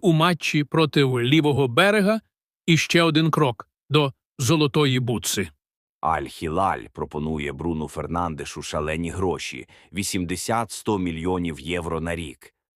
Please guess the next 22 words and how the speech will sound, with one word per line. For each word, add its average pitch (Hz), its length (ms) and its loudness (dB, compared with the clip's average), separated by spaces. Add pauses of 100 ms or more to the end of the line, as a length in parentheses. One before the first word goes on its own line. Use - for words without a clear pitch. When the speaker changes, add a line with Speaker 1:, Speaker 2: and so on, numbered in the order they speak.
(220)
Speaker 2:
Битва 87 400 -4
за 80 140 -6
Єврокубки 85 760 -4
триває, 82 640 -4 (280)
залишилось 117 720 -2
три 117 220 0
тури, 65 480 -6 (340)
і 82 100 -6
боротьба 87 560 -2
у 90 180 -4
верхній 82 460 -4
шістці - 560 -8
У 87 140 -6
П 82 280 -4
Л 98 200 -4 (240)
тільки 127 360 -4
загострюється. 90 1040 -4 (480)
Хто 143 300 -2
ж - 140 -8
посяде 90 500 -2
останнє 82 560 -4
місце? 78 460 -8